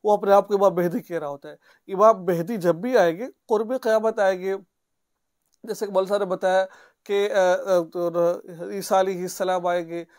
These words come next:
उनकी औलाद होगी, ठीक है, पैंतालीस साल दुनिया में रहेंगे, फिर इमाम, यानी कि इमाम मेहदी आएंगे, तमाम मामलात होंगे। तो कहने का मकसूद ये है, इमाम मेहदी कभी भी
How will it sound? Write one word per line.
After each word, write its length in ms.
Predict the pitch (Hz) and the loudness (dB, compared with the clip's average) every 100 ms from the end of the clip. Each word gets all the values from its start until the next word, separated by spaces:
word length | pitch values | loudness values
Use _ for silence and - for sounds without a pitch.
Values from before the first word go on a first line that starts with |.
| _ _ | _ _
उनकी 260 | 196 180 190 | -8 -4 0
औलाद 360 | 185 190 190 | 4 6 6
होगी, 360 | 180 175 170 165 | 4 0 -2 -8
ठीक 200 | - 185 | -10 -18
है, 60 | |
पैंतालीस 520 | 185 190 165 190 190 196 | -12 -10 -4 -2 -2 -2
साल 120 | 175 | -2
दुनिया 300 | 170 185 185 | -2 -2 -2
में 120 | 175 | -2
रहेंगे, 400 | 175 175 165 165 - _ _ _ _ | -2 -4 -6 -12 -16 _ _ _ _
फिर 120 | 240 | -6
इमाम, 300 | 226 208 202 220 | -2 2 2 0
यानी 320 | 190 208 226 | -2 -2 -2
कि 140 | 214 | -4
इमाम 400 | 247 240 220 214 | -6 0 2 2
मेहदी 300 | 190 202 214 | 2 -2 0
आएंगे, 300 | 190 180 170 | 2 2 -2
तमाम 580 | 208 _ _ - 247 294 | -10 _ _ -2 2 4
मामलात 480 | 277 208 196 190 185 | 4 4 6 6 4
होंगे। 240 | 160 143 143 _ _ _ _ _ | -4 -12 -16 _ _ _ _ _
तो 340 | 269 302 311 _ _ | 2 2 0 _ _
कहने 240 | 226 226 277 | 0 0 0
का 100 | 262 | -2
मकसूद 380 | 226 - 214 | -2 -4 -8
ये 160 | 190 220 | -6 -6
है, 80 | 247 | -6
इमाम 380 | 226 208 185 175 | 0 0 0 0
मेहदी 300 | 185 196 269 | 0 0 -4
कभी 340 | - 240 269 | -2 -2 -2
भी 260 | 196 165 | -6 -10